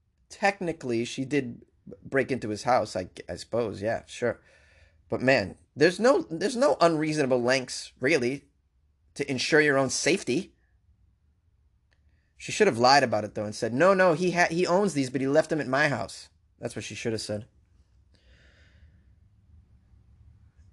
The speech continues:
Right? Am I wrong on that? I don't know. I just feel like that, that could have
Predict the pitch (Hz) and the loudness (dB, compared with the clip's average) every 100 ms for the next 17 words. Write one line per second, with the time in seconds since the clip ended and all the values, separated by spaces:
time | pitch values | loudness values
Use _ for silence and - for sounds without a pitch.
0 | - _ 139 170 - 127 131 156 165 170 | -20 _ 6 6 4 -2 0 2 2 2
1 | 175 175 - _ _ 110 110 101 98 - | 2 0 -4 _ _ -8 -6 -6 -10 -14
2 | - 117 - 113 107 113 110 - 107 107 | -14 -12 -8 -6 -6 -6 -10 -10 -12 -8
3 | 110 95 | -8 -8